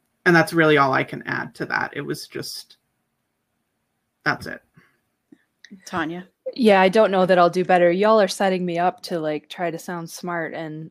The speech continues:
Speaker 3: um, but I agree. That's, that was very problematic. It just, you know, the fact that we've, i-, if you had, if this plot line had come out in the eighties, right? In the late eighties, when there was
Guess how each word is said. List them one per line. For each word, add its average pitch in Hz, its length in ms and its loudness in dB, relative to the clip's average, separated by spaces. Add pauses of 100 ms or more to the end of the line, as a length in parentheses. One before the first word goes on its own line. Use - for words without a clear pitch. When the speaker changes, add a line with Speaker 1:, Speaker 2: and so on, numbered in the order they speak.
Speaker 3:
um, 175 260 -2
but 202 260 0
I 214 140 6
agree. 180 440 2
That's, 175 540 -2
that 202 180 2
was 220 240 -4 (220)
very 180 520 0
problematic. 160 920 -6
It - 180 -10
just, - 440 -6 (120)
you 185 220 -8
know, 170 260 -4
the 170 140 -8
fact 190 340 -4
that 170 340 -2 (680)
we've, 202 260 -4 (140)
i-, 254 200 0
if - 200 -2
you 330 100 0
had, 262 340 -4 (100)
if 254 140 0
this 349 180 -4
plot 233 260 2
line 202 180 -2
had 180 160 -6
come 202 180 -8
out 180 280 0
in 180 120 -6
the 160 200 -8
eighties, 208 580 -4 (420)
right? 220 360 2
In 196 100 -4
the 156 100 -6
late 202 280 2
eighties, 214 420 0
when 175 140 -6
there 175 160 -2
was 165 400 -2